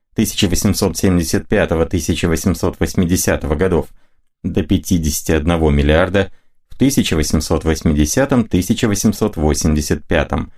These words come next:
и до пятидесяти четырех целых двух десятых миллиарда в тысяча восемьсот восемьдесят пятом, тысяча восемьсот девяностом. И вот, параллельно этому коллективному возрождению,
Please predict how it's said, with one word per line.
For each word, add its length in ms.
и 120
до 100
пятидесяти 760
четырех 680
целых 420
двух 300
десятых 480
миллиарда 640
в 80
тысяча 420
восемьсот 540
восемьдесят 840
пятом, 320
тысяча 400
восемьсот 500
девяностом. 720
И 80
вот, 320
параллельно 640
этому 340
коллективному 720
возрождению, 840